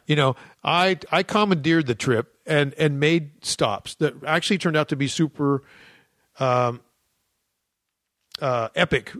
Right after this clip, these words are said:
for the little boys. Since they'd never experienced anything like this, I wanted them to experience an abandoned gas station. I wanted them to, uh, experience Meteor Crater, uh, and Route sixty-six old towns, right?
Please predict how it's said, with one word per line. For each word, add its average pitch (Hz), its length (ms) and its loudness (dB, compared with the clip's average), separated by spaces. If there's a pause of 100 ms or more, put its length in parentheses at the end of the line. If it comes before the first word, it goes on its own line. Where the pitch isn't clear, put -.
(140)
for 151 180 0
the 127 100 2
little 123 220 2
boys. 92 460 -6
Since 185 180 2
they'd 165 180 2
never 147 200 2
experienced 135 400 -2
anything 123 280 -4
like 117 180 -4
this, 120 200 -2
I 135 100 0
wanted 143 300 -2
them 113 160 -4
to 117 120 -4
experience 110 560 -6 (220)
an 131 100 -2
abandoned 117 420 -2
gas 95 220 -4
station. - 460 -10 (260)
I 131 100 0
wanted 139 260 0
them 131 160 -2
to, 127 320 0 (340)
uh, 120 320 4
experience 135 800 0
Meteor 135 380 0
Crater, 110 520 -6 (340)
uh, 120 480 2
and 131 220 0
Route 165 200 2
sixty-six - 580 -2
old 131 280 2
towns, 107 560 -2 (120)
right? 120 340 2